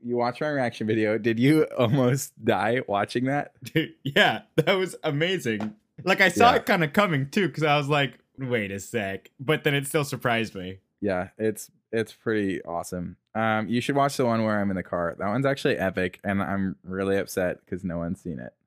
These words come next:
Speaker 2: You're in the car. Let's see it.
Speaker 1: Yeah.
Speaker 2: <laughs> That's pretty good. So how do you, like, how do you
Speaker 1: <laughs>
Speaker 2: make that? 'Cause is it just, like,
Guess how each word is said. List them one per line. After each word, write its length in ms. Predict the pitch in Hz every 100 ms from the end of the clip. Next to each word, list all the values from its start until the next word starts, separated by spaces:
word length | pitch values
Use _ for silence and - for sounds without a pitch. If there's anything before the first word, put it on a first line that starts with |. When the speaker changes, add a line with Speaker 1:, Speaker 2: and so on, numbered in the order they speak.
| -
Speaker 2:
You're 100 | 101
in 100 | 90
the 60 | 90
car. 460 | - 95 67 - _
Let's 200 | 95 -
see 100 | -
it. 180 | 60 - _ _ - _ _ 208
Speaker 1:
Yeah. 80 | 233 _
Speaker 2:
<laughs> 160 | _ 131
That's 160 | 139
pretty 240 | 185 170 156
good. 320 | 170 127 110 _ _
So 80 | 175
how 160 | 170 214
do 80 | 240
you, 160 | 269 -
like, 160 | 190
how 160 | 165 202
do 80 | 233
you 100 | 240
Speaker 1:
<laughs> 140 | 202
Speaker 2:
make 160 | 233 226
that? 240 | 123 117
'Cause 300 | 151 131 - -
is 140 | 151 143
it 100 | 151
just, 240 | 160 156
like, 260 | 151 -